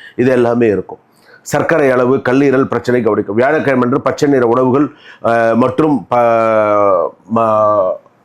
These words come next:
பாசிப்பருப்பு அப்படின்னு சொல்றோம் இல்லையா, மஞ்சள் பாசிப்பருப்பு ச-, சாப்பிடுறது சிறப்பு. தீபம் ஏற்றுவது சிறப்பு, நெய் தீபம் ஏற்றுவது சிறப்பு. அதாவது திருவொத்தூர் அப்படின்னு சொல்லுவாங்க, திருவாத்தூர் அப்படின்னு சொல்லுவாங்க.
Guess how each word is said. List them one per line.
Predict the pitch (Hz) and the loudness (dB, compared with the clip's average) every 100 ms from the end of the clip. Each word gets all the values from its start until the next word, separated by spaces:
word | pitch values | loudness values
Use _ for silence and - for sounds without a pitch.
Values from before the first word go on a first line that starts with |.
| _ _ | _ _
பாசிப்பருப்பு | 139 180 156 170 143 123 139 | -2 0 0 0 0 0 0
அப்படின்னு | 123 135 127 | 0 -2 -2
சொல்றோம் | 120 | -2
இல்லையா, | 123 127 | 0 0
மஞ்சள் | 117 131 135 | 0 0 -2
பாசிப்பருப்பு | 110 131 135 165 110 101 - - - - | -2 -2 -2 -2 -4 -6 -8 -14 -8 -2
ச-, | 127 120 117 | 0 0 0
சாப்பிடுறது | 131 127 123 113 | -2 0 -2 -2
சிறப்பு. | 104 104 92 - - _ _ _ - | -4 -4 -6 -10 -20 _ _ _ -4
தீபம் | 123 170 170 135 | 0 2 2 0
ஏற்றுவது | 120 127 120 123 | 0 -2 0 -2
சிறப்பு, | 101 104 107 | -4 -4 -2
நெய் | 147 | 0
தீபம் | 156 147 139 | 2 2 2
ஏற்றுவது | 117 98 110 101 | 0 -2 -4 -4
சிறப்பு. | - - - - _ - - - | -8 -8 -8 -12 _ -20 -20 -4
அதாவது | 117 147 156 147 151 - _ _ 151 | 0 2 2 2 0 -4 _ _ -2
திருவொத்தூர் | 180 202 165 151 160 160 - _ | 2 2 2 2 0 -2 -12 _
அப்படின்னு | 160 156 123 120 139 131 | 0 2 2 0 0 0
சொல்லுவாங்க, | 127 123 110 | 0 -2 0
திருவாத்தூர் | 143 147 143 - 151 151 | 0 0 -2 -2 -2 0
அப்படின்னு | 113 117 127 | 0 0 -2
சொல்லுவாங்க. | 127 113 107 101 | 0 0 0 -2